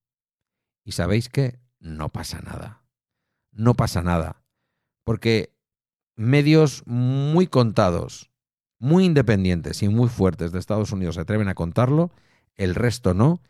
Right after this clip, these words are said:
y algunos de ellos pronto van a ser comprados por gente cercana al propio Donald Trump, como la C N N en el proceso de compra que intentó hacer, eh, Netflix,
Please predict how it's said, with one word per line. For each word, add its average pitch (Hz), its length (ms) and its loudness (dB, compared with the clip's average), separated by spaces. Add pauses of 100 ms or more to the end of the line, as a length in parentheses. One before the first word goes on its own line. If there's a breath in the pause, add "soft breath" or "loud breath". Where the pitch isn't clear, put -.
(240)
y 98 120 -2
algunos 131 340 2
de 120 100 2
ellos 120 240 2
pronto 110 340 0
van 104 140 0
a 90 60 -4
ser 95 220 -6
comprados 104 680 -2 (380)
por - 180 -4
gente 110 320 -2
cercana 101 680 -2 (600)
al 98 180 -6
propio 87 340 -4
Donald 82 280 -8
Trump, 80 380 -8
como 98 260 -2
la 85 140 -2
C 110 220 0
N 104 280 -2
N 120 280 0 (440 soft breath)
en 110 140 -4
el 101 120 -4
proceso 101 420 -2
de 95 120 -2
compra 95 460 -2
que 107 180 0
intentó 101 840 2
hacer, 120 420 2 (1300)
eh, 71 520 -12 (480)
Netflix, 90 720 -4